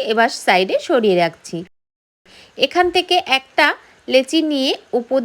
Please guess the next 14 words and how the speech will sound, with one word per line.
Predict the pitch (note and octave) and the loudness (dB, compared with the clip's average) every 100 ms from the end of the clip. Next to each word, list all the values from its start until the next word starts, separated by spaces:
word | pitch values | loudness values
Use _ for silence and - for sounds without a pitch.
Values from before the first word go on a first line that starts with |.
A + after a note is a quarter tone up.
| A#3 | -2
দিয়ে | C#4+ D4 | 0 2
আমি | B3+ C4 C5 - _ _ | 2 -2 -6 -12 _ _
কিছুটা | - B3+ C4+ B3+ E4 - - | -8 -6 -2 0 0 -2 -2
আটা | G#3+ G#3+ G#3+ | -2 0 -4
ছড়িয়ে | - F3+ E3+ | 0 0 0
দিচ্ছি। | D#3+ G#3 - - D#3+ E3 _ | -2 -6 -8 -12 -12 -12 _
এবার | A#3+ D4+ D#4 | -2 2 2
একটা | D4+ C#4+ C4 | 0 -2 -4
বেলনি | A3+ A#3 B3 D4 D4 | 2 2 2 -4 -2
দিয়ে | C#4+ G#4+ | -2 0
বেলে | F#4 B3 G#3 | 2 2 4
নেব। | F#3 E3 E3 F#3+ - _ _ _ _ _ _ _ _ _ _ _ _ _ _ _ | 0 -2 -6 -8 -14 _ _ _ _ _ _ _ _ _ _ _ _ _ _ _
আমি | A#3+ C4+ E4+ | -2 0 -4
এখানে | - B3+ | -2 -2